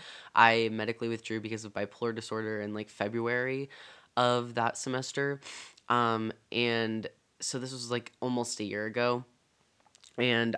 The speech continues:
I realized that I was a trans man back in, like, November. And the first person I came out to was the person that I was, like, talking to at the time. I was like, "Hey," because I thought that she was a lesbian.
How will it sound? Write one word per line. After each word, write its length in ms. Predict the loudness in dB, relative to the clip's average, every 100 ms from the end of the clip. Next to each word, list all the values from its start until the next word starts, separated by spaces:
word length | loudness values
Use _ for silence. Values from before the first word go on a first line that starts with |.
| -2
I 680 | 2 2 2 2 0 -2 -6 -12
realized 680 | -10 -8 -6 2 4 6 4
that 80 | 2
I 60 | 0
was 100 | 0
a 80 |
trans 340 | -2 -2 -2 -2
man 200 | -4 -2
back 240 | -2 -4
in, 80 | -6
like, 160 | -6 -6
November. 560 | -6 -6 -4 -4 -6 -10 -20 -20 -8
And 180 | -2 0
the 60 | -2
first 340 | -2 -4 -4 _ _
person 320 | -6 -4 0 0
I 80 |
came 220 | 0 0 2
out 220 | 2 0
to 440 | -2 0 0 -2 -10 -20 -12
was 560 | -4 0 2 2 0 -4
the 140 | -6
person 440 | -4 -6 -4 -2 -2
that 140 | -2
I 80 | -2
was, 160 | -2
like, 160 | -6 -8
talking 480 | -6 -4 -4 -4 -10
to 180 | -6 -6
at 120 | -8
the 80 | -10
time. 600 | -6 -4 -2 -4 -8 -8 -2
I 100 | -2
was 180 | -2 -4
like, 400 | -4 -4 -10 -20 _ _ -20 -18
"Hey," 480 | -6 2 2 2
because 320 | -2 -4 -4 -2 2
I 160 | 4
thought 280 | 4 0 0
that 160 | -2 -2
she 160 | -4
was 140 | -4 -4
a 60 |
lesbian. 680 | -4 -6 -6 -6 -6 -6 -10